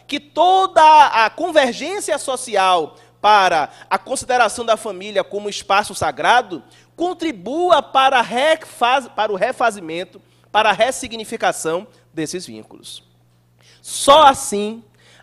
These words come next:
a gente entende os grandes dramas que têm lugar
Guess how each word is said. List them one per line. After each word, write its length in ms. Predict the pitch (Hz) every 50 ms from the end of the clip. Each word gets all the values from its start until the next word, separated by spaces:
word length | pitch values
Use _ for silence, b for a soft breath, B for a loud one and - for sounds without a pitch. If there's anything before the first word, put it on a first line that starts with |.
| b -
a 120 | 226 226
gente 380 | 185 202 240 254 247 - 247 214
entende 680 | 180 - _ - 190 202 220 214 208 156 147 139 120 b b b _
os 200 | 214 220 - -
grandes 720 | 160 147 151 220 240 269 311 339 349 294 277 269 - -
dramas 640 | - - 175 180 196 220 247 240 220 202 190 185 -
que 100 | - 185
têm 140 | - 190 185
lugar 580 | 185 165 139 120 135 135 139 147 170 - _